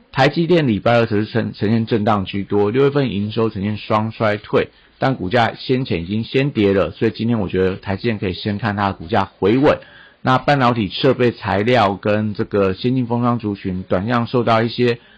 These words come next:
台积电，呃，股价比较偏弱的一个压抑，但是还是有些个别股的表现。那下个礼拜台积电法说会之前，就历史的惯性，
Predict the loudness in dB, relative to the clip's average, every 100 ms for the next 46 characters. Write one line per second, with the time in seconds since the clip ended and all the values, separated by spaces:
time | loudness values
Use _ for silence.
0 | _ -4 -4 -2 -4 0 0 0 -2 -4
1 | -4 -4 -8 -2 0 2 -2 -2 -2 0
2 | 0 2 0 0 0 0 0 -4 -2 -4
3 | -2 -4 -2 -2 -2 0 0 0 -4 -4
4 | -6 -4 -6 -4 -4 -4 -8 -20 -18 -4
5 | -4 0 0 2 -2 -2 -2 0 0 0
6 | 0 -2 0 -2 -2 -4 -6 -4 -4 -4
7 | 0 0 2 -4 -4 -8 -8 0 0 0
8 | -6 -8 -8